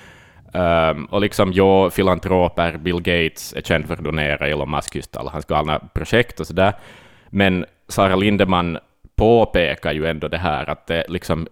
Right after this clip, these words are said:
hittills ändå inte, det finns ju inte något krav på att en så här rik människa behöver vara snäll,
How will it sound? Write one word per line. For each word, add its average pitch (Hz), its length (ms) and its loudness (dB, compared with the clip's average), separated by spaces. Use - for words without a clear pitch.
hittills 110 640 0
ändå 82 260 0
inte, 85 180 -4
det 92 80 -2
finns 110 240 2
ju 90 100 2
inte 110 180 -4
något 117 200 -6
krav 107 520 0
på 82 100 0
att 69 140 -4
en 71 120 -4
så 78 100 -8
här 85 180 -2
rik 87 360 -4
människa 76 400 -4
behöver 82 500 -2
vara 85 240 -2
snäll, 101 640 -2